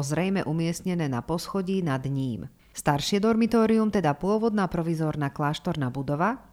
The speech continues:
bolo upravené na sakristiu kostola. Dilatačný priestor medzi kostolom a sakristiou bol využitý na schodisko, ktoré dodnes vedie na poschodie kláštora.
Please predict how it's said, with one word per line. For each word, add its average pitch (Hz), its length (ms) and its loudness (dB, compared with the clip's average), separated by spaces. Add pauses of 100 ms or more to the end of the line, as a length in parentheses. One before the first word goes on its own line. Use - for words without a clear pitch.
(120)
bolo 247 240 4
upravené 214 480 4
na 135 160 0
sakristiu 185 640 -2
kostola. 131 560 -4 (240)
Dilatačný 240 640 2
priestor 175 560 -2
medzi 185 240 0
kostolom 196 480 -2
a 143 80 -2
sakristiou 196 720 -2
bol 151 160 0
využitý 170 480 -2
na 147 160 0
schodisko, 165 640 -4
ktoré 127 320 -6
dodnes 202 400 0
vedie 165 320 0
na 156 240 -2
poschodie 143 560 -4
kláštora. 131 640 -4